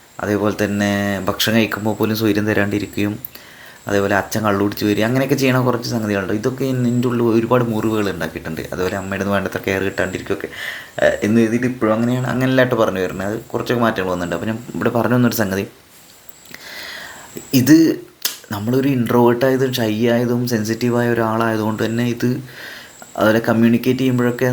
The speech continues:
നമ്മുടെ മുഖത്ത് ഈ സാധനം ഇങ്ങനെ നിഴലിക്കുമ്പോൾ പലപ്പോഴും നമ്മൾ നെർവസ് ആവും, പെട്ടെന്ന് ഇതിൻ്റെയൊക്കെ വിഷയം ഉണ്ടാകും. അപ്പോൾ കമ്മ്യൂണിക്കേഷനിൽ പ്രശ്നങ്ങളൊക്കെ ഉണ്ടാകും. അപ്പോൾ ഇതൊക്കെ ഭയങ്കര വിഷയമായിരുന്നു. അപ്പോൾ ഞാൻ, എനിക്ക് ഭയങ്കര സെലക്റ്റീവായിട്ട് കുറച്ച് ആളുകളായിട്ടാണ് ഞാൻ നല്ല കമ്പനി ആയിരുന്നത്. അതുപോലെ എനിക്ക് ആളുകളുടെ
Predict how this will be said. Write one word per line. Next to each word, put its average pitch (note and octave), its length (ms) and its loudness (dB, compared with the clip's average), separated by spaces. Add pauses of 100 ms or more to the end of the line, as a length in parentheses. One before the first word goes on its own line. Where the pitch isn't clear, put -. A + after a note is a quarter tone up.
നമ്മുടെ B2+ 260 0
മുഖത്ത് C3 320 0
ഈ - 60 -2
സാധനം C3 180 0
ഇങ്ങനെ C3 200 -2
നിഴലിക്കുമ്പോൾ A#2+ 480 2 (400)
പലപ്പോഴും B2 380 2 (1080)
നമ്മൾ B2+ 260 6
നെർവസ് C3 400 4
ആവും, G#2+ 160 2
പെട്ടെന്ന് G#2 340 0
ഇതിൻ്റെയൊക്കെ B2+ 320 -2
വിഷയം G#2+ 200 -4
ഉണ്ടാകും. G2+ 160 -2
അപ്പോൾ - 120 -8
കമ്മ്യൂണിക്കേഷനിൽ A#2 600 0
പ്രശ്നങ്ങളൊക്കെ G2 380 -4
ഉണ്ടാകും. G2+ 140 -8
അപ്പോൾ A#2+ 140 -4
ഇതൊക്കെ B2+ 320 -2 (200)
ഭയങ്കര B2+ 260 -2
വിഷയമായിരുന്നു. G#2 440 2
അപ്പോൾ A#2+ 180 -2
ഞാൻ, B2+ 140 0 (460)
എനിക്ക് D3 260 0
ഭയങ്കര C3+ 440 0
സെലക്റ്റീവായിട്ട് A#2 460 0
കുറച്ച് A2+ 320 -4
ആളുകളായിട്ടാണ് G2+ 720 -2
ഞാൻ G2 140 -2
നല്ല F#2+ 220 -2
കമ്പനി F#2 280 -4
ആയിരുന്നത്. F#2+ 280 -10 (760)
അതുപോലെ B2 300 6
എനിക്ക് B2+ 220 2 (120)
ആളുകളുടെ B2+ 280 2